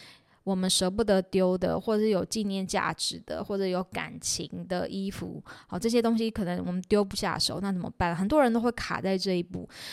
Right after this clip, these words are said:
那我觉得这个东西呢，你可以用一个叫做等待区。那可能是一个大箱子，或者是一个大袋子哦，随便，就是把这些你舍不得的衣服呢，就是暂时放在这地方。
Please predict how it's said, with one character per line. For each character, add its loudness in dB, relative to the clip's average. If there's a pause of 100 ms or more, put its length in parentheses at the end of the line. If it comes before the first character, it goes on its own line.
(120)
那 6
我 8
觉 4
得 8
这 6
个 8
东 0
西 -2
呢， -2
你 -4
可 -2
以 -2 (260)
用 4
一 -2
个 -2 (320)
叫 0
做 2
等 -2
待 -2
区。 -6 (400)
那 4 (220)
可 4
能 0
是 2
一 2
个 6
大 -4
箱 -4
子， -10
或 -2
者 0
是 -2
一 -2
个 0
大 -4
袋 -6
子 -10
哦， -6
随 -6
便， -6 (380)
就 2
是 -4
把 0
这 -6
些 0
你 -4
舍 2
不 -8
得 2
的 -2
衣 -4
服 -10
呢， -6
就 -4
是 -4
暂 -2
时 2
放 -8
在 -6
这 -6
地 -8
方。 -10